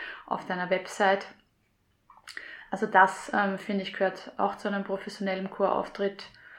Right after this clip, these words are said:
Ähm, und dann natürlich, dass man schöne Plakate oder Flyer hat, wenn man, ähm, Konzerte veranstaltet. Äh, mit allen Infos, die man, ähm, kommunizieren will, auch mit einer gewissen Ästhetik, finde ich. Also das,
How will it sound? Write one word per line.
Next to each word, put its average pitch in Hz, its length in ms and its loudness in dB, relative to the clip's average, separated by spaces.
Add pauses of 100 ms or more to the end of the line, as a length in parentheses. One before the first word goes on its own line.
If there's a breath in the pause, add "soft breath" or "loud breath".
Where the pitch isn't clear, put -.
(840 loud breath)
Ähm, 185 1300 -2 (320)
und - 160 -4
dann 196 140 4
natürlich, 202 460 4
dass 190 160 -4
man 196 100 0
schöne 190 240 -2
Plakate 190 560 4
oder 202 140 6
Flyer 202 420 4
hat, 208 260 6
wenn 196 140 2
man, 190 400 2 (100)
ähm, 180 280 -6
Konzerte 196 480 -2
veranstaltet. 190 880 2 (800 loud breath)
Äh, 180 240 -2
mit 185 200 -4
allen 180 220 2
Infos, 202 360 -2
die 202 120 -6
man, 180 440 -2
ähm, 170 520 -4
kommunizieren 185 680 2
will, 214 140 6
auch 190 160 6
mit 196 140 0
einer 190 160 2
gewissen 226 380 0
Ästhetik, 208 560 -2
finde 196 280 -2
ich. 190 220 -4
Also 190 220 -2
das, 185 340 -8